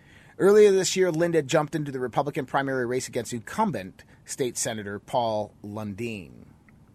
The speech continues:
Lundin, the G O P minority whip,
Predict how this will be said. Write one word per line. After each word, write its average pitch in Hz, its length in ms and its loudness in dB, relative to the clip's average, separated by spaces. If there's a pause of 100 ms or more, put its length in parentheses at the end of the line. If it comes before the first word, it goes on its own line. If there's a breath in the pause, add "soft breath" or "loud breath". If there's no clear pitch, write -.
(1000 soft breath)
Lundin, 190 400 2
the 170 100 4
G 147 200 4
O 170 40 6
P 175 200 -2
minority 147 520 0
whip, 151 300 2